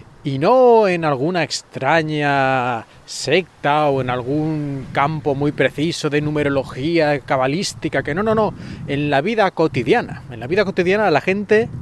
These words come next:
normal, todo el mundo prácticamente, le da mucha importancia a los números. Y no me refiero al número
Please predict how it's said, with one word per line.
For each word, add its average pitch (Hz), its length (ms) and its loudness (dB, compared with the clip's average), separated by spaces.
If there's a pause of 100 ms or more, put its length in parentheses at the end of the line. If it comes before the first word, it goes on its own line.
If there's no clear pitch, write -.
(120)
normal, 147 420 -2
todo 185 200 4
el 208 60 4
mundo 196 260 2
prácticamente, 175 640 0 (340)
le 131 140 -2
da 147 160 4 (160)
mucha 175 280 -2
importancia 165 800 0
a - 20 0
los 120 200 -4
números. 185 340 0
Y 151 60 -4
no - 80 0
me 143 80 4
refiero 175 360 4
al 143 100 2
número 160 440 2